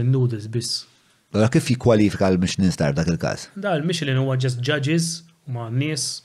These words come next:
Speaker 1: kull klikka mad-dinja li huma jiddeċidu, ma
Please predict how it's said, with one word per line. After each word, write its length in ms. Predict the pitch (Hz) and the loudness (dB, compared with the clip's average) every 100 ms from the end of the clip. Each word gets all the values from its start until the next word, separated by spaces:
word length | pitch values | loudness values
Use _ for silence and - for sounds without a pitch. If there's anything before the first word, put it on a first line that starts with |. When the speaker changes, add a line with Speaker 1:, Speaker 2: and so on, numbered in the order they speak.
| _ | _
Speaker 1:
kull 200 | - 123 - _ _ _ _ _ _ _ _ - 151 - | -10 -10 -10 _ _ _ _ _ _ _ _ -16 -16 -10
klikka 340 | - 165 165 151 | -2 -2 0 -2
mad-dinja 640 | 120 120 156 156 165 170 165 - - - _ 180 | -2 -2 -4 -2 -2 -2 -4 -12 -20 -20 _ -6
li 100 | 190 | -2
huma 220 | 170 127 | 0 0
jiddeċidu, 500 | 117 120 120 113 151 | 0 -2 -6 -8 -6
ma 380 | 160 151 151 | -6 -8 -10